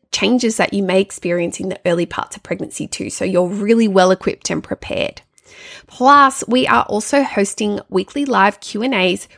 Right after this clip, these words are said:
with each expert contributor. There are recipes,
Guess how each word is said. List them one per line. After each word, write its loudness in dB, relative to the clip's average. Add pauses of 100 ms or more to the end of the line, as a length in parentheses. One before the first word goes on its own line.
with -12
each -4
expert -4
contributor. 2 (260)
There 0
are 2
recipes, 0